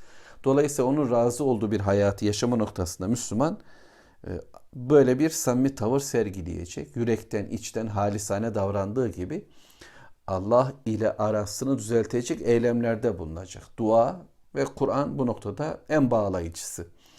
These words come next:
Çünkü Allah'tan gelen mesajı okumak, anlamak ve Allah'a karşı olan yakarışlarımız bu ilginin devamı demektir. Peygamber sallallahu aleyhi ve sellem Allah'tan sonra kitabı dile getirdi. Kitaba karşı nasihat edeceğiz.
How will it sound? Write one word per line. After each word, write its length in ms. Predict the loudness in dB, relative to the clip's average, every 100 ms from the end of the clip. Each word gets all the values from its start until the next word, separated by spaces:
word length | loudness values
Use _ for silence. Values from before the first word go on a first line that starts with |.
| -12
Çünkü 220 | -2 2
Allah'tan 480 | 4 2 0 0 0
gelen 280 | 2 0 0
mesajı 520 | -2 -2 0 0 -2
okumak, 500 | -4 -4 -6 -6 -6
anlamak 540 | -4 0 0 -2 -4 -20 _ _ -20 -18 -2
ve 80 | 2
Allah'a 300 | 6 6 4
karşı 400 | 2 -2 0 -2
olan 240 | -2 0
yakarışlarımız 920 | 0 2 0 -2 -4 -4 -2 -4 -6 0
bu 120 | 2
ilginin 460 | 2 2 0 0 2
devamı 420 | 2 0 -2 -4
demektir. 560 | -6 -8 -10 -16 -20 -20 -20 -20 -20 -20 -20 -20 -20 -4
Peygamber 420 | 0 2 2 2
sallallahu 500 | 2 2 4 4 4
aleyhi 180 | 2 -2
ve 40 |
sellem 340 | -4 -4 -2 0
Allah'tan 680 | 2 2 0 -6 0 2 2
sonra 440 | 0 -4 -4 -6
kitabı 580 | -8 2 4 4 2 0
dile 200 | -4 -4
getirdi. 420 | -4 -8 -8 -10 -8
Kitaba 360 | -2 0 2
karşı 480 | 2 0 0 -4 -6 -6 -20 -20 -20 -20 _
nasihat 540 | -6 -4 -2 0 0 -2
edeceğiz. 580 | -6 -6 -6 -8 -10